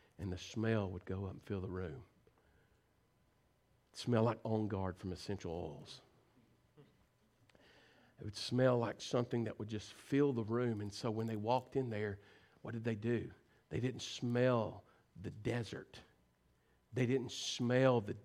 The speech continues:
death where the fiery serpents came in and people were dying and they were decaying in their tents.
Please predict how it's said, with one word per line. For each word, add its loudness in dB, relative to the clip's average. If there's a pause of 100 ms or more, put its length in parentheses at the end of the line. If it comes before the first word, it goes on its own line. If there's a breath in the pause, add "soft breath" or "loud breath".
death 4 (320 loud breath)
where 0
the -4
fiery 4
serpents 0
came -2
in 0 (480 soft breath)
and -4
people 0
were 0
dying 2
and -4
they 0
were 0
decaying 0
in -4
their -6
tents. -6